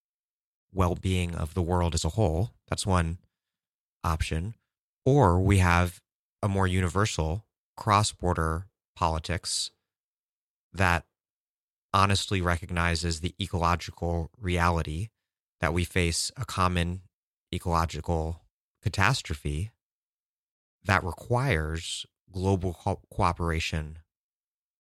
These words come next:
to solve. And the politics of nativism and nationalism fundamentally make that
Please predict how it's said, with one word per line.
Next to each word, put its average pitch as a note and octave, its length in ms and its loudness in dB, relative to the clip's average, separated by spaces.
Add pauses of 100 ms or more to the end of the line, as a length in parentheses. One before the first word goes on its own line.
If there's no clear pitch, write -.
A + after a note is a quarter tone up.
(300)
to G2+ 100 0
solve. F2 540 -2 (200)
And G2+ 100 -4
the F#2 60 -2
politics A2+ 560 0
of F#2 60 -6
nativism F2 800 0 (300)
and F2+ 140 -6
nationalism F2 840 -4 (360)
fundamentally F#2 720 2
make E2+ 240 -2
that D#2+ 300 -2